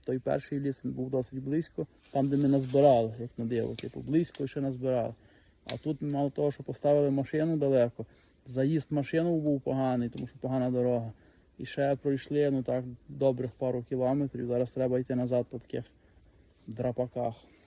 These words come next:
Така штука. Ковбаса готова, лише підгнітити.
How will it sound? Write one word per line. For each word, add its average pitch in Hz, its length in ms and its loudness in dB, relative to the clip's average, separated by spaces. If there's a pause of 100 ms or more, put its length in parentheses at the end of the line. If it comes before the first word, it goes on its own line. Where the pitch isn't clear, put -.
(280)
Така - 360 -6 (320)
штука. - 420 -8 (1300)
Ковбаса 127 520 -4
готова, 135 460 0
лише 127 240 -2
підгнітити. 131 760 0